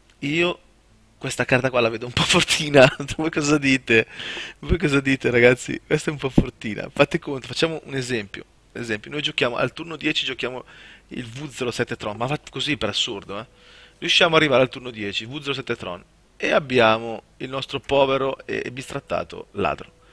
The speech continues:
Buttiamo giù il V zero sette Tron a otto e poi mettiamo sangue freddo, sangue freddo. Quindi questo qua, sangue freddo, sangue freddo, va a dodici. Diventa un dodici otto che può attaccare quattro volte. Dodici, dodici, <laughs> dodici, dodici.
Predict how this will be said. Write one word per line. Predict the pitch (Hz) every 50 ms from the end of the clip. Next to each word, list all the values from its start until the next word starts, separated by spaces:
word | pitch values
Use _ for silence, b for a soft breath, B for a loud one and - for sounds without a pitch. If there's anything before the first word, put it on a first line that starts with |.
| b b b b b b b
Buttiamo | b 147 - - 139 131 131
giù | 127 - 160 131 - _ _
il | - 110 107 104
V | 104 110 120 117
zero | 104 101 95
sette | - - 95 - 160
Tron | - - 208 185 135
a | 104 104
otto | 107 110 - _ - - 311 415 - _
e | - 147
poi | - 156 156
mettiamo | 147 - - - 92
sangue | - - 87 90 107 123
freddo, | - 147 165 185 185 185 - 214 - _ _ _
sangue | - - - 104 98 92 90
freddo. | - - - - - - - - _ _ _ b b b b b b b b b b
Quindi | - - 170 151 117 110
questo | 107 104 - - 127
qua, | - 147 120 - -
sangue | - - 98 117 117
freddo, | - 135 127 123 113
sangue | 117 - 123 123 143
freddo, | 151 - - 131 135 139 139 147 160 170 - B B B B B B B B -
va | - 113 -
a | -
dodici. | 113 - 110 107 104 101 - - - - _ _
Diventa | - 135 139 135 143
un | 139 139
dodici | 147 147 156 170 - - 202
otto | 202 220 - - 233
che | - -
può | - - 131
attaccare | - - 143 - - 123 147 143 - _ _ _ _ _
quattro | - - 123 127 - - - 123
volte. | 113 92 90 87 - - 107 110 - B B B B B B B B
Dodici, | - 123 135 147 147 147 165 - - 147 139
dodici, | 131 139 135 127 123 113 - 123
<laughs> | -
dodici, | - 139 - - - - 165 - - 165 151
dodici. | 143 143 135 139 135 - - - - 123 110 -